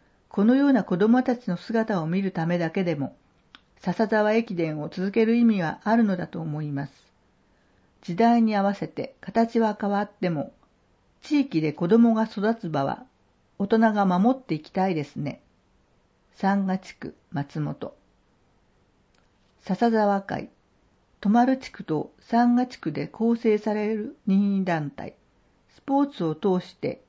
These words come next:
地域の交流を深めることを目的に活動している。写真、写真の説明。たすきをかけた選手たちがスタートしていく様子です。写真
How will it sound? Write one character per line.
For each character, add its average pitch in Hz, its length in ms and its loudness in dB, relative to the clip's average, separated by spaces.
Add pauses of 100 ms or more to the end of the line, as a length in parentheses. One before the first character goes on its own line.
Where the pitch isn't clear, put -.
地 269 220 -2
域 262 180 -8
の 156 160 -4
交 208 240 0
流 196 220 -2
を 185 100 0
深 220 280 0
め 233 120 6
る 220 80 0
こ 165 160 -8
と 160 220 -4
を 135 120 -6
目 151 220 -8
的 - 320 -10
に 156 240 -8
活 156 300 -10
動 160 200 -2
し 160 120 -12
て - 100 -8
い 139 160 -4
る。 - 140 -12 (720)
写 220 260 0
真、 233 400 0 (680)
写 - 160 -2
真 277 300 4
の 269 100 4
説 247 280 -2
明。 196 320 -2 (560)
た 214 120 0
す - 140 -16
き 320 140 4
を 302 80 4
か 262 120 0
け 226 80 -4
た 185 140 -4
選 247 280 2
手 - 100 -10
た 160 120 -4
ち - 140 -18
が - 220 -6 (180)
ス - 140 -20
タ 262 140 2
ー 277 120 0
ト 202 80 -2
し - 140 -6
て 165 100 -4
い 156 80 -6
く 170 140 -8
様 170 180 -2
子 165 180 -12
で 156 140 -4
す。 - 200 -18 (440)
写 196 200 -4
真 226 380 0